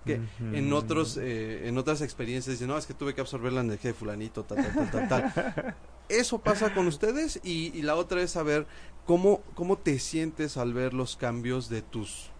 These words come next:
Speaker 1: pues, no sé cómo decirlo, como de la gente que acude contigo.
Speaker 2: Pues mira, esto de que nosotros absorbemos energía negativa es como, eh, ponernos en la,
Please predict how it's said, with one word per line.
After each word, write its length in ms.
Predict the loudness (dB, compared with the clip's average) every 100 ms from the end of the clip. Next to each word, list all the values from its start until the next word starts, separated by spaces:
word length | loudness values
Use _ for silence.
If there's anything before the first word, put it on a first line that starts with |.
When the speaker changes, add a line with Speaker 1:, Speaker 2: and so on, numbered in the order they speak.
| -8
Speaker 1:
pues, 160 | -6 -4
no 260 | -2 -2
sé 140 | -2 -4
cómo 200 | -2 -2
decirlo, 400 | -2 -4 -2 -4
como 160 | -4
de 60 | -2
la 100 | -2
gente 280 | -2 -4 -4
que 120 | -4
acude 340 | -6 -2 -2 0
contigo. 320 | -4 -10 -12 -14 -16 -16 -18 -18 -16 -14 -12 -10 -8 0
Speaker 2:
Pues 280 | 0 0
mira, 340 | -2 2 2 2
esto 320 | 0 0 0 -2
de 120 | 0
que 100 | -2
nosotros 420 | -2 -4 -8 -4
absorbemos 600 | -4 0 0 2 0 -2
energía 400 | -4 -2 -4 -4
negativa 640 | -4 -2 -2 -2 4 4 4
es 200 | -2 -8
como, 400 | -6 -4 -4 -4 -8 -18 -18 -18 -6
eh, 240 | 0 0 0
ponernos 540 | -2 -2 -2 -4 -4
en 120 | -2
la, 540 | 2 4 4 2 0